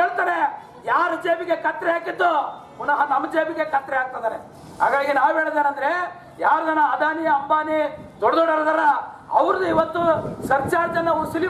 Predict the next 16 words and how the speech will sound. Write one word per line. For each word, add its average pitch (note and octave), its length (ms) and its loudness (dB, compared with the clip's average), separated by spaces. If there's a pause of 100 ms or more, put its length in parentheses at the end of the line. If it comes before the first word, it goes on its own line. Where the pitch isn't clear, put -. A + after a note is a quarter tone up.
ಮಾಡಿ D#4 220 0
ನೀನು E4 200 -2
ಗ್ಯಾರಂಟಿ D#4+ 360 0
ಕೊಡ್ಬೇಕಾಗಿತ್ತು. D#4+ 600 0 (440)
ಆದ್ರೆ B3 220 2 (440)
ನಮ್ D4 220 2
ದುಡ್ಡನ್ನೇ E4 460 4
ಕಸ್ಕೊಂಡು D4 400 0 (400)
ನಮಗೆ D#4+ 260 2 (100)
ಇವತ್ತು C#4+ 280 2 (500)
ಹತ್ತಿಗೆ, D#4+ 380 0 (460)
ಇವತ್ತು C#4+ 280 4 (180)
ಹತ್ತಿ C4+ 280 -4
ಸೀರೆ D#4 180 -2
ತಗೊಂಡೋಗಿ D4 480 2
ಹಳೆಯ D4+ 160 4